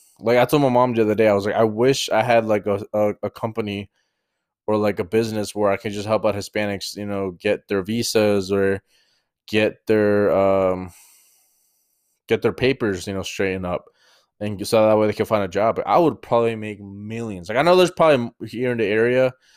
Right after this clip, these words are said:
but, like, you know, their, their prices are starting to go up. So,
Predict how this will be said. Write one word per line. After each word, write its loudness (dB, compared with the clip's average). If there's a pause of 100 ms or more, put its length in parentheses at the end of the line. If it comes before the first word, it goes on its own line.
(320)
but, 2
like, 0
you -4
know, -2
their, 0
their -2
prices -2
are -2
starting -4
to -8
go 0
up. 0
So, -4